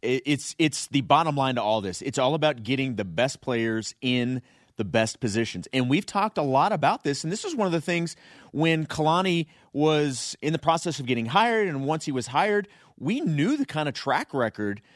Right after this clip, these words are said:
that Coach Satake has at previous stops, most notably the University of Utah, where he was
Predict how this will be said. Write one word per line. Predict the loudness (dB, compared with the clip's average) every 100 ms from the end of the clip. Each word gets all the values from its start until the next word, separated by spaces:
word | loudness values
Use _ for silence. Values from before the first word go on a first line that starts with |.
| _
that | -6 -2
Coach | 0 0
Satake | -2 2 2 4 -2 -2
has | 2 4 4 2 0 -2 -12 _ -6
at | -6
previous | -2 0 0 -2
stops, | 2 2 2 -2
most | -4 -4 -2
notably | -2 0 -2
the | -2
University | -2 -2 -4 -2
of | -2
Utah, | -2 0 2 2 0 _ -20 -20 _
where | -2 2 2 2 -2 _ _
he | -14 -6 0
was | 4 2